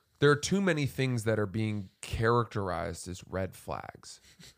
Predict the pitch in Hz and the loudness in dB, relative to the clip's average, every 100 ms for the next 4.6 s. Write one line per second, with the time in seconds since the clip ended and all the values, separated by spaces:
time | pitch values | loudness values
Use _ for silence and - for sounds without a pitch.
0 | - - - _ _ _ _ - - - | -20 -20 -20 _ _ _ _ -20 -20 -20
1 | _ - 175 220 262 208 180 156 147 127 | _ 2 6 8 6 4 4 6 6 2
2 | - 147 135 143 139 131 120 107 - _ | -2 -2 2 2 2 0 -2 -4 -10 _
3 | _ _ _ _ _ - 139 139 123 107 | _ _ _ _ _ -4 2 4 4 2
4 | 120 113 107 107 - | 4 6 4 2 -4